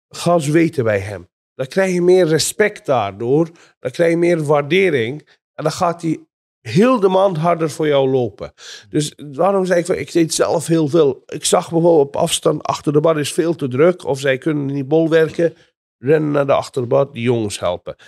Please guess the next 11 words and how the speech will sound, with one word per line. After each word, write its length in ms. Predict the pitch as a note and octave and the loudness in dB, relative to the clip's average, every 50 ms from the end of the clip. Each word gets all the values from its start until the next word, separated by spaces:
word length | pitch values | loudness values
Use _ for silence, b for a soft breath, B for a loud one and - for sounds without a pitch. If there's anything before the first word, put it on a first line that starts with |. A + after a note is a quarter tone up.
| b b b | b b b
In 260 | b - - D3+ D#3+ | b -2 0 2 2
het 80 | D3+ D3+ | 4 2
restaurant 500 | D#3+ D#3+ D3+ - D#3 D#3+ E3 F3+ F3 F3 | 2 0 -2 -2 0 0 0 2 2 0
is 160 | F3+ E3 - | -2 -2 -2
het 100 | - D#3+ | -4 -6
te 60 | D#3 D#3+ | -2 0
druk. 360 | E3 E3+ F3 F3 - - - _ _ | 2 2 2 0 -4 -16 -20 _ _
Dat 200 | - A#2 B2+ C3 | -8 -6 -4 -2
is 60 | C3+ | -2
een 140 | C#3 C3+ C#3 | -2 -4 -2
buffetrestaurant. 800 | C#3 C#3+ - C#3+ A2 - - G2+ F#2+ - - G2 F#2 D2 B1 | -4 -4 -2 -2 -4 -4 -6 -10 -10 -10 -8 -8 -8 -8 -8